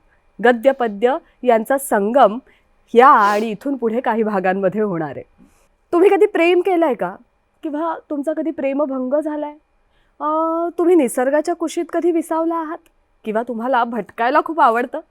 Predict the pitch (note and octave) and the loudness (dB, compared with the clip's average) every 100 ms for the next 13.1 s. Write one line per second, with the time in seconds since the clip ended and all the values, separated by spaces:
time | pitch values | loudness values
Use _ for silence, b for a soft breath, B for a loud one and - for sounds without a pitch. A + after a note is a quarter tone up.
0 | B B B A3 B F4+ B A#3+ A#3+ B3 | B B B -20 B -20 B -6 -4 0
1 | A#3+ A3 B3+ B3+ D#4+ C4 F#3 - B3 C#4+ | -2 -2 -4 -4 -4 -4 -6 -4 0 2
2 | D4+ B3 A#3 B3+ G3+ - _ _ _ _ | 2 0 0 0 -2 -10 _ _ _ _
3 | G#3 A#3+ B3 A#3 A3 _ _ - D#4 A#3+ | -2 -2 0 -4 -6 _ _ 0 2 2
4 | G#3+ G3 A#3 C4+ B3 F3+ F3 G#3 G#3+ _ | -6 -2 -2 0 0 -2 -6 -6 -8 _
5 | - C#4 _ - F#3 - C#4+ D4 G3 F3+ | -4 -4 _ -4 -4 -2 -2 0 -2 -4
6 | G#3+ G#3 F3+ G3+ C4 C4+ A#3 G#3+ C4+ C#4 | -2 -2 0 -2 -2 -4 -6 -6 -8 -8
7 | G#3 D#3+ E3+ A#3+ B3 G#3 G#3+ C4 E3+ E3+ | -8 -8 -6 -4 -4 -6 -8 -6 -6 -8
8 | F3+ F#3 G3+ _ b b b - G#3+ A#3 | -8 -6 -8 _ b b b -6 -4 -2
9 | G#3+ B3 C#4+ G#3+ G#3 G#3 G#3 G3+ F#3 F3+ | -2 -2 -2 -2 -2 -4 -4 -4 -4 -2
10 | B3+ - G#3 F3 F#3+ A#3 A3 F#3 B3+ b | -2 -2 -4 -2 -2 -4 -4 -6 -8 b
11 | b b b - G#3+ - B3+ G#3 A3 G3+ | b b b -2 -2 -2 -4 -2 -4 -12
12 | - G3+ G3+ G3 A3 A#3 F3 E3+ - D3+ | -14 -8 -6 -4 -4 -4 -6 -10 -10 -16